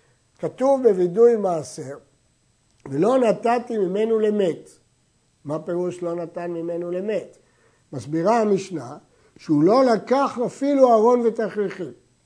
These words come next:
אבל ההסבר הזה קשה מאוד. הרי ארון ותכריכים גם לחי אסור, לא רק למת, זה בכלל לא אכילה ושתייה. אם כן, מה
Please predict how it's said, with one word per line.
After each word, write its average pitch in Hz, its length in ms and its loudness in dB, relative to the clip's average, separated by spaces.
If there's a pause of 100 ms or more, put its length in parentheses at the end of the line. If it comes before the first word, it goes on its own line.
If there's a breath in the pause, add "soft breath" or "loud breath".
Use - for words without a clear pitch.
(440)
אבל 143 220 -8
ההסבר 151 400 -4
הזה 160 240 -4
קשה 170 360 -8
מאוד. 185 360 -6 (140)
הרי 147 300 -10
ארון 175 300 -4
ותכריכים 170 880 -4 (360 loud breath)
גם 170 220 -6
לחי 247 520 2
אסור, 147 360 -4
לא 165 100 -4
רק 208 260 -4
למת, 165 360 -4
זה 131 80 -12
בכלל 160 340 -8
לא 180 220 -4
אכילה 180 480 -6
ושתייה. 196 800 -4 (680 soft breath)
אם 135 100 -8
כן, 202 220 0 (180)
מה 214 340 -2